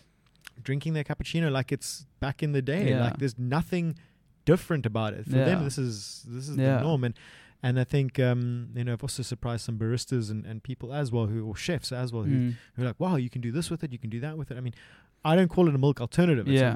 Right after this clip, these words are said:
Speaker 1: it's a milk replacement.
Speaker 2: Okay. Yeah,
Speaker 1: It's,
Speaker 2: so, I mean,
Speaker 1: uh,
Speaker 2: that's also something I wanted to touch on at some point. Like, can you cook with it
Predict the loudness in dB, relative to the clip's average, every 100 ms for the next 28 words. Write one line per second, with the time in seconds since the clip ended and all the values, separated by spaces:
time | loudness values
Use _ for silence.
0 | -2 -4 0 0 0 0 2 2 0 -8
1 | -12 -2 -2 -2 -8 4 8 8 6 2
2 | 4 4 2 -4 -2 -2 -2 0 0 2
3 | 0 2 0 2 2 0 -2 -2 0 0
4 | -2 -4 -4 -6 -8 -14 -20 _ -16 0
5 | 2 4 4 2 2 0 0